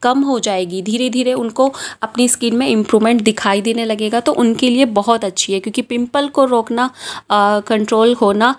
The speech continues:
बहुत बड़ी बात होता है। ज़्यादातर उन लोगों को फेस वॉश सूट नहीं होता कोई भी, तो ये फेस वॉश उनकी पिंपल की प्रॉब्लम को भी, अ, कम कर देगा धीरे-धीरे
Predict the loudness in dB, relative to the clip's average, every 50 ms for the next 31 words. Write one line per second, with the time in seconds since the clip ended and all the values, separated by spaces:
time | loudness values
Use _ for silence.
0 | -6 -16 _ _ -8 -4 -2 0 0 -2 0 -2 -4 -2 0 0 0 0 2 0
1 | 0 0 0 -2 0 0 0 0 0 0 0 0 2 2 0 -2 -2 -2 -2 -2
2 | -2 -2 -2 -2 0 0 0 0 0 0 -2 0 0 0 0 0 0 0 0 0
3 | -2 -2 -2 -4 -2 -2 -2 -2 -2 -2 -2 -2 -2 -2 -2 -2 0 0 -2 -2
4 | -2 -2 -2 0 0 -2 -4 -6 -8 -6 -6 -6 -6 -6 -4 -4 -4 -2 -2 -2
5 | -2 -2 0 0 0 0 2 0 0 0 0 0 0 0 0 0 0 0 0 0
6 | -2 -4 -4 -2 -2 -2 0 -2 -2 -2 -2 -4 0 4 4 4 4 2 -6 -16
7 | -16 -16 -12 -4 0 0 2 2 0 0 0 0 0 0 -2 -2 -2 -2 0 -2
8 | -2 0 0 -2 0 0 0 0 0 0 -2 -6 -6 -6 -8